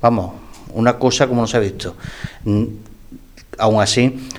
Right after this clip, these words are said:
¿puede salir? Pues probablemente no, porque hay un componente humano que tiene que ir. Y humano no solamente es apañar cuarenta o cincuenta, yo de eso no sé mucho, ¿eh?,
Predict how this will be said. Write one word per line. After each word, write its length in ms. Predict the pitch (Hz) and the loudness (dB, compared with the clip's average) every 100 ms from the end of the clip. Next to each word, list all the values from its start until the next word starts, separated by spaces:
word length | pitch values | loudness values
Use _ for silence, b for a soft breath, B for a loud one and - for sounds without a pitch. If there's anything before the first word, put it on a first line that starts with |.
| - | 2
¿puede 180 | 123 120 | 2 4
salir? 300 | 131 143 135 | 2 0 0
Pues 140 | 95 | -6
probablemente 540 | - 90 95 104 101 104 | -2 0 2 2 2 2
no, 180 | 139 - | 2 0
porque 280 | 98 - | -4 2
hay 80 | 95 | 4
un 100 | 107 104 | 4 2
componente 680 | 113 110 113 120 110 107 - B B B | 0 2 4 2 0 -2 -2 B B B
humano 420 | - 107 110 113 117 | 0 4 4 2 -2
que 120 | 123 | 0
tiene 240 | 107 98 | 2 2
que 120 | 101 | 2
ir. 360 | 131 131 - - - - | 0 -2 -12 -16 -14 -4
Y 100 | 110 | -2
humano 380 | 101 107 123 127 | 2 4 4 2
no 140 | 131 | 2
solamente 760 | - 131 110 110 110 110 110 113 | 4 4 4 0 2 4 4 0
es 60 | |
apañar 600 | 107 104 101 98 113 110 - | 2 2 2 2 2 0 -4
cuarenta 400 | - 101 131 127 | 0 2 2 0
o 20 | |
cincuenta, 480 | - 107 123 120 113 | -2 0 0 2 2
yo 140 | 104 127 | 2 0
de 60 | |
eso 120 | - | 0
no 80 | 117 | -2
sé 140 | - 90 | -2 -4
mucho, 280 | 85 | -4
¿eh?, 40 | - | -6